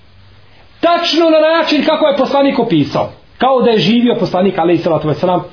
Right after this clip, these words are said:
u dvadesetom stoljeću. Pogledajte samo, pogledajte samo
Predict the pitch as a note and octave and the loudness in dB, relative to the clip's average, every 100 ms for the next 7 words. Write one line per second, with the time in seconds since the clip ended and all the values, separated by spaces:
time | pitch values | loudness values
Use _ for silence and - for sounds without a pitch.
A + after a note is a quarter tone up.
0 | - F#3 C#3 F3 C#3 C3 C#3 C3+ B2+ - | -6 -2 0 0 0 -2 -2 -4 -4 -10
1 | - - - - C3+ A#2+ - - - - | -20 -20 -12 -4 -2 -2 -8 -14 -20 -20
2 | - - - - - - - - - - | -20 -20 -20 -20 -20 -20 -20 -20 -20 -20
3 | - - - - - - - - - - | -20 -20 -20 -20 -20 -20 -20 -20 -20 -20
4 | - - D#4 E4 D#4+ D#4 C4 D#4+ E4+ D#4+ | -6 -2 0 2 2 0 0 0 0 0
5 | - - - - - - _ - - _ | -2 -12 -20 -20 -20 -20 _ -20 -20 _
6 | - - - _ _ - - _ - - | -20 -20 -20 _ _ -20 -20 _ -20 -20
7 | - - - - - - - - - C4+ | -20 -20 -20 -20 -20 -20 -20 -14 -4 0
8 | C#4+ C#4 A#3+ A3 D4+ C#4+ G#3+ | 0 0 -2 -2 0 0 -2